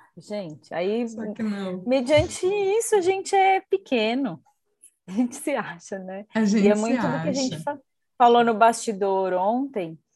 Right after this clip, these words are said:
Speaker 1: como a gente se olha no espelho, grande e pequeno, né?
Speaker 2: Sim.
Speaker 1: Se a gente se, como é esse olhar, né?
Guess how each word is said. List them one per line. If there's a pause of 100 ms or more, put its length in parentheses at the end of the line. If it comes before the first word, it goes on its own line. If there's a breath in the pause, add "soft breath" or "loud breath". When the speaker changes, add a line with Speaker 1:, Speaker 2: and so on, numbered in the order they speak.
(400 soft breath)
Speaker 1:
como
a
gente
se
olha
no
espelho, (140)
grande
e
pequeno, (1200)
né?
Speaker 2:
Sim.
Speaker 1:
Se
a
gente
se, (600)
como
é
esse
olhar,
né?